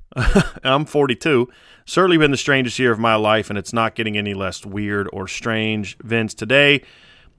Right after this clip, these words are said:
we're not gonna talk Notre Dame football. We're gonna talk college football, and we're gonna talk covid nineteen, and we're gonna talk, uh, this push going on by some, uh, to cancel college football in two thousand twenty. Uh, now,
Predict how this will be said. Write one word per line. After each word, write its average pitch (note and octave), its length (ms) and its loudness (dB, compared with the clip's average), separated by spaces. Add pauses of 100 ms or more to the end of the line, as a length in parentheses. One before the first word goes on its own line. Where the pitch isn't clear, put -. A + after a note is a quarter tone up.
we're C#3 80 -4
not D#3 140 4
gonna C#3 100 0
talk B2 260 2
Notre A2+ 200 0
Dame G#2+ 120 -2
football. F2+ 400 -8
We're G#2 100 -8
gonna B2+ 100 -4
talk A#2 240 -2
college A2+ 280 0
football, A2 320 -2
and G2+ 80 -2
we're G#2+ 60 -4
gonna A2 140 -6
talk G#2+ 200 -4
covid G#2+ 280 -4
nineteen, A2 480 -6
and G#2 80 -6
we're G2+ 60 -8
gonna G#2+ 120 -6
talk, A2 540 0 (560)
uh, C#2+ 340 -4
this A#2 240 -2
push - 320 4
going C3 300 0
on A#2+ 240 2
by G#2+ 200 2
some, C3+ 600 0 (520)
uh, G#2 400 -2
to A#2+ 260 -2
cancel A#2 440 -2
college G#2 300 -2
football E2+ 520 -8 (200)
in G#2 180 -6
two A2 140 -10
thousand F2 360 -6
twenty. C#2+ 540 -8
Uh, C#2+ 520 -8
now, G2+ 420 -4